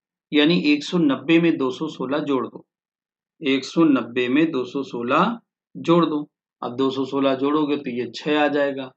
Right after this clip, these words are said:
यूनिट में खाली एक ही है, छः। फिलहाल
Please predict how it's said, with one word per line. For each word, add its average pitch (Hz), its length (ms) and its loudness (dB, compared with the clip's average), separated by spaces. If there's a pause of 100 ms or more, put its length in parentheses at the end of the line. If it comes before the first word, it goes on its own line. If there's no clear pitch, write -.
(320)
यूनिट 139 380 2
में 135 160 2
खाली 135 320 -2
एक 127 200 -2
ही 147 100 0
है, 143 180 0 (500)
छः। 139 280 2
फिलहाल - 760 -6